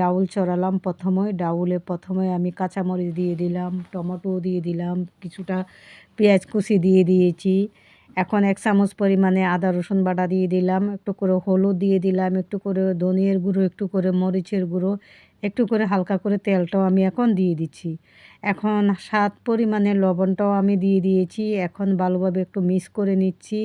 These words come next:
নিয়ে এখন আমি দিয়ে দিচ্ছি পানিটা। পানিটা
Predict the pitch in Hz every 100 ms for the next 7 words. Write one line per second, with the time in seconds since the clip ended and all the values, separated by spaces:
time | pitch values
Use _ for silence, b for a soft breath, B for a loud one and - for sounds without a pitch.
0 | 214 b b b 202 208 202 190 - 214
1 | 208 202 185 196 180 175 - 214 202 180
2 | 170 165 170 156 - B B B B B
3 | B - 202 208 226